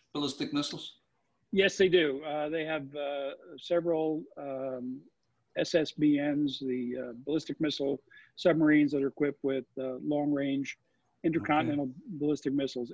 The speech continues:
Speaker 2: S L B Ms. So, uh, they're, they're, uh, and, and that's, uh, like our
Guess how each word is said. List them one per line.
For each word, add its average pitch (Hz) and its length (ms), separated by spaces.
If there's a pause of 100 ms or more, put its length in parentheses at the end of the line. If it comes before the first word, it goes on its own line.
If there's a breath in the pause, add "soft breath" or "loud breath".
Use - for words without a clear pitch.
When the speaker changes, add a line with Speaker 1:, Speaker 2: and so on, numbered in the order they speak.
Speaker 2:
S 143 160
L 139 160
B 131 200
Ms. 127 380 (420 soft breath)
So, 151 420
uh, 151 280 (120)
they're, 160 360 (220)
they're, 147 460
uh, 135 340 (180)
and, 156 160
and 151 140
that's, - 440 (680)
uh, 139 240
like 151 260
our 160 400